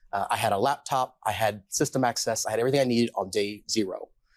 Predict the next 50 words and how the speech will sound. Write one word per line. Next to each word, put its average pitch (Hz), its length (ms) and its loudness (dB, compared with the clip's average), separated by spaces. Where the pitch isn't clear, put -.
And 120 80 0
so - 160 0
at 123 80 0
day 131 140 4
one, 120 260 2
I 101 120 0
was 104 100 2
a 104 60 -4
full-up 104 300 0
round 101 280 2
ready 90 160 0
to 87 80 -10
work. 90 400 -10
We 117 140 0
don't 127 180 0
do 113 120 2
that - 100 2
in 107 60 -8
the 107 60 -16
federal 107 200 -6
government. - 400 -8
As 104 180 -2
General 117 200 2
Spencer 117 320 -2
alluded 113 320 4
to, 101 300 -8
it's - 100 -6
a 156 60 0
hundred 127 320 0
and 117 100 -10
twenty 120 240 2
days 113 480 0
to 117 60 -6
get 117 160 -2
someone 110 240 0
on 107 80 -2
board. 165 300 2
That's 135 160 0
a 185 60 4
long 104 460 0
time. 113 380 -6
And 113 100 2
that's 156 180 0
just 131 200 0
when 120 80 2
they 110 100 2
get - 200 -2
in 117 80 -10
the 95 80 -10
door. - 380 -4